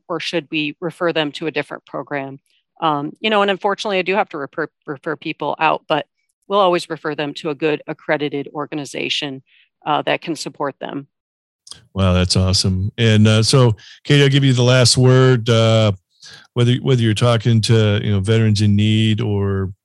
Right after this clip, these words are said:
Speaker 2: you know, transition out of the military in general, um, what kind of advice or, um,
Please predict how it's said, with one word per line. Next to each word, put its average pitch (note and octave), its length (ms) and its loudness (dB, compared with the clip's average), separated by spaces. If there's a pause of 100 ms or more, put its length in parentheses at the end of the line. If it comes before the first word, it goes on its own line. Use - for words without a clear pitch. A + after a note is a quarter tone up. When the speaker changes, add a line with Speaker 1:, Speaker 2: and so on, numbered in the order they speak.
(360)
Speaker 2:
you A#2 140 -4
know, G2 80 0
transition G#2 800 0
out G2 180 -2
of F#2+ 100 -4
the F#2+ 220 -4
military G2 640 -2
in F#2+ 140 0
general, G2 640 0 (480)
um, G2 520 -8 (400)
what A#2 160 -6
kind G#2+ 200 0
of F#2 280 -6 (480)
advice G2+ 600 -2
or, G2 400 -2 (600)
um, F#2+ 560 -4